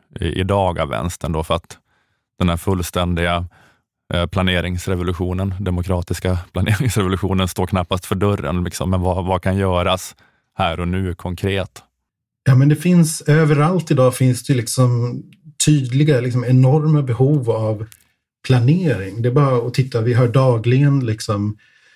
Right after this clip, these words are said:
Speaker 2: debattinlägg och rubriker om så här elkrisen i Sverige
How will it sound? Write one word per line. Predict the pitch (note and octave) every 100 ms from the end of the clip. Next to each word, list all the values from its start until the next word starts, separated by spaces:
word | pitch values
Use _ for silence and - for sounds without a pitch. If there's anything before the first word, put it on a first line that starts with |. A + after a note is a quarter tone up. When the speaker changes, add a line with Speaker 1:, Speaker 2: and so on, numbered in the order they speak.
| _
Speaker 2:
debattinlägg | B2 A2+ B2 A2+ - A2+ G#2 G#2+ G2+
och | A2+ G#2
rubriker | G2+ G#2+ G2+ - A2 G2+
om | G2+ G2+
så | -
här | F#2+ G2
elkrisen | D3 B2+ A2 G2 F#2+ - A2+ C3+ B2+ - A2
i | G2+
Sverige | G2 E2+ E2 -